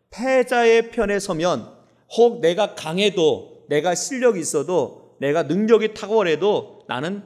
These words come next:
패자가 될 수밖에 없는 거예요. 그렇기 때문에 내가 어디에 속하느냐 하는 것은 대단히 중요하다고 하는 것입니다.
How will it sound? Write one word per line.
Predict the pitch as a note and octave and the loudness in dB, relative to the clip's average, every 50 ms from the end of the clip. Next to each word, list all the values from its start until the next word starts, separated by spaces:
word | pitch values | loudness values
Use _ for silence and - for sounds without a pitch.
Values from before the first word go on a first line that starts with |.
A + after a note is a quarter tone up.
| - _ _ | -18 _ _
패자가 | - - A#3+ A#3+ A#3 A3+ A#3 A3+ G#3+ G3+ G#3+ A#3 A#3+ B3 A#3+ - - - _ | -12 -8 -4 -4 -2 -2 0 -2 -2 0 0 0 -2 -2 -4 -14 -20 -16 _
될 | - C#3+ D3+ C#3 | -2 -2 -2 -2
수밖에 | C#3+ - D3 C#3+ C3+ C3 - - C#3 C#3 C#3+ C#3 - | -2 -6 -4 -6 -6 -6 -6 -8 -8 -6 -8 -8 -6
없는 | C3+ C3 C3+ D3+ D3+ C#3 A#2+ | -4 -4 -4 -4 -6 -6 -6
거예요. | A2 G2+ G2+ F#2+ F#2+ _ _ _ _ _ _ _ _ _ | -6 -6 -8 -10 -14 _ _ _ _ _ _ _ _ _
그렇기 | - E3+ D#3+ G3 A3+ - | -8 -6 -4 -4 -4 0
때문에 | - G3+ F3+ E3 C#3+ A#2+ A#2+ E3 - - _ _ _ _ _ _ | 0 0 0 0 -4 -4 -6 -8 -10 -16 _ _ _ _ _ _
내가 | - C#3 C#3+ E3 E3 G3+ G#3 G#3+ A#3 | -2 2 2 4 6 6 6 4 4
어디에 | - - - - C#3+ C#3 E3 F#3 F#3 A3 A3 A3+ A3+ A#3 A3 | 0 -4 -4 -2 2 2 2 2 2 0 -2 2 2 2 2
속하느냐 | A3+ - - - - G3+ F3+ D#3+ C#3 B2+ A2+ G2+ F#2+ - - _ | 0 -4 -8 -10 -8 -8 -6 -6 -6 -6 -8 -8 -10 -14 -20 _
하는 | _ - A3 A3+ A#3 A#3 | _ -4 -2 -2 0 0
것은 | A3 F#3+ - - D3 A2 B2 F#3+ - - _ _ _ _ _ _ | 0 0 0 0 -4 -4 -6 -12 -16 -20 _ _ _ _ _ _
대단히 | - C#3+ C#3 C#3 E3 D#3+ F3 F#3+ G3 G#3 G3+ - - _ | -4 -4 0 0 0 0 0 -2 -4 -4 -6 -14 -20 _
중요하다고 | - - - D3+ D3 D#3 D#3+ E3 E3+ E3+ E3+ E3 D3 C#3+ C#3+ C3 B2 A#2+ C3 C3 - C#3 B2 B2 D#3+ F3+ F#3+ F#3+ F#3 - - | -14 -10 -6 -4 -2 -2 -2 -2 -2 0 -2 -2 -2 -2 -8 -8 -8 -8 -10 -8 -6 -4 -4 -2 -2 -4 -4 -4 -8 -12 -8
하는 | - D#3 C3+ C3+ | -6 -6 -4 -4
것입니다. | B2+ A#2+ - - A2 G2+ A2+ A2 F#2 F2+ | -4 -6 -6 -8 -12 -16 -16 -20 -20 -20